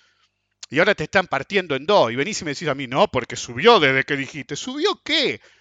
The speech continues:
¿Te olvidás de la devaluación de quince mangos, <laughs> de, o de veinte mangos, si lo preferís, a cuarenta? ¿Qué te crees que pasó ahí? ¿Qué son, boludos? ¿Realmente quieren ser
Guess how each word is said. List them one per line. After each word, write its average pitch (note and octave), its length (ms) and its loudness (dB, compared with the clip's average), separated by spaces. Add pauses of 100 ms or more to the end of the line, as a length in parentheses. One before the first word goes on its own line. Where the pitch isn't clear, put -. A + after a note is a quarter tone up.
(180)
¿Te C#3+ 100 -4
olvidás G#3+ 220 4
de A#3 80 4
la D#3 120 4
devaluación C#3 500 0
de D3 160 -6
quince F#3+ 420 -6
mangos, F3+ 800 -4
<laughs> - 300 -6 (260)
de, B2+ 120 -2
o C3+ 160 4
de C#3+ 100 6
veinte F3+ 440 4
mangos, E3 400 0
si C#3 40 -10
lo C3+ 140 -4
preferís, C#3 420 -4
a B2+ 100 -4
cuarenta? C#3+ 840 -4 (560)
¿Qué B3+ 140 -8
te A4+ 120 4
crees G#3+ 200 2
que E3 120 0
pasó B2+ 540 -2
ahí? G2+ 260 -14 (840)
¿Qué G#3 100 -2
son, A#2 320 0
boludos? A#2+ 840 -4 (920)
¿Realmente D#4+ 460 -6
quieren E3 540 -4
ser C3+ 340 -8